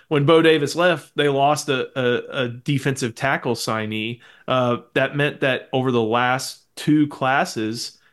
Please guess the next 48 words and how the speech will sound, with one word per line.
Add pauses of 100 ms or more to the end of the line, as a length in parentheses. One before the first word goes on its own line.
(120)
Texas
signed (260)
three
defensive
tackles. (140)
And
that's
not
gonna
work
in
the
league
that
they're
going
into.
It's
why
they
had
to
make (300)
a
portal
addition
at
defensive
tackle. (280)
So (280)
he
recruited
really
well, (240)
but
I
think
there's
an
idea
that
he,
there
could,
there's
a
higher
ceiling